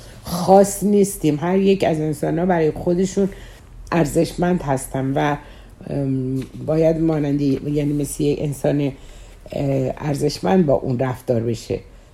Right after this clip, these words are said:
اینا خیلی مهمه که خودش اون فرد باید به چالش بکشه و از این طریق می‌تونه، ام، با شیفتگی خودش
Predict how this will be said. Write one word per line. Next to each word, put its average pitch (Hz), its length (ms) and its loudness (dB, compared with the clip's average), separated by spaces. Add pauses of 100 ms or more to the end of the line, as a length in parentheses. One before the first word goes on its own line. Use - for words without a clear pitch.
(240)
اینا 180 320 6
خیلی 202 340 4
مهمه 135 680 2 (200)
که 156 340 4
خودش - 560 0
اون 185 140 4
فرد 180 300 0
باید 156 240 0
به 151 80 0
چالش 151 460 -2
بکشه 185 460 0 (800)
و 160 240 0
از 135 200 -4
این 165 120 2
طریق 180 320 0
می‌تونه، 175 580 2 (440)
ام، 135 460 -2
با 139 120 -2
شیفتگی 135 640 -2
خودش 156 680 0